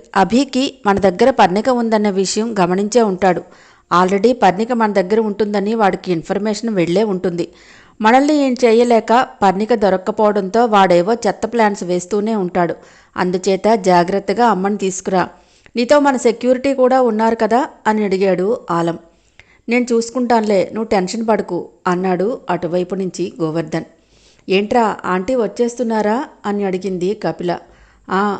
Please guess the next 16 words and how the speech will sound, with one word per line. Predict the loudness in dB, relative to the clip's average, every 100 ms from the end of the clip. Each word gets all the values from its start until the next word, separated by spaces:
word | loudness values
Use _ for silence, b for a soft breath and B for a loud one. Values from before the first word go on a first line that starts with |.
| -6
ఒక | -4 -2
వన్ | -2 -2
అవర్లో | -2 0 0 0
ఇంట్లో | -2 -4 -2
ఉంటుంది | -2 -2 -4 -2
అమ్మ," | -2 -2 -4 -6 -12 _
అన్నాడు | -6 -4 -2 0
ఆలం. | 0 0 -2 -6 b b b b -8
"ఒకసారి | -6 0 0 2 0
నీ | 0
మొహం | -2 -4 -4 -4
చూసుకో | -6 -4 -2
ఎలా | 0 2 0
ఉందో. | -2 -4 -4 -8 B B -6 -2
చేతివేళ్ల | 0 0 0 0
గుర్తులు | -2 -4 -6 -4 -4